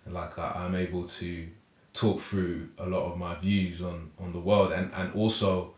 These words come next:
try and put together in a sensible way what I think the world is like and what could possibly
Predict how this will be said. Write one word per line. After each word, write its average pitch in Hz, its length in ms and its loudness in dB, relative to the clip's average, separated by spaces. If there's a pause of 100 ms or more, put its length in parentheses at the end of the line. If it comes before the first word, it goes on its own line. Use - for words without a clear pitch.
(280)
try 131 260 10
and 113 100 6
put 117 160 2
together 95 500 0
in 90 80 0
a 80 280 -4 (480)
sensible 98 680 4
way 92 520 4
what 92 180 4
I - 60 2
think - 280 0
the 90 80 -6
world 92 460 2
is 82 180 -10
like 95 400 2
and 87 260 -6 (600)
what 101 440 4
could - 200 -6
possibly 82 800 -2